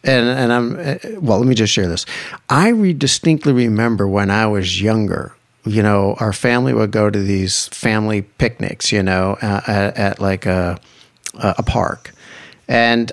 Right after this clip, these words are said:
I, and we'd have different races. There'd be sack races and running races. And I remember being very, very young,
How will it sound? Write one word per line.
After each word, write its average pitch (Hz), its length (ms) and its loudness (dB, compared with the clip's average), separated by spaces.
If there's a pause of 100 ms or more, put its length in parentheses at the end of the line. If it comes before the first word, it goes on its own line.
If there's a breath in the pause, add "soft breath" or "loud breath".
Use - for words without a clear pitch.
I, 131 280 4
and 160 260 2
we'd 160 100 4
have 139 240 2
different 135 340 0
races. 104 420 0
There'd 104 80 0
be 135 100 0
sack 107 420 -2
races 104 460 -2
and 101 160 -2
running 104 260 0
races. 98 540 -2
And 107 340 0
I 139 260 -2
remember 143 640 0
being 101 360 -2
very, 131 420 0
very 104 400 -2
young, 90 560 -6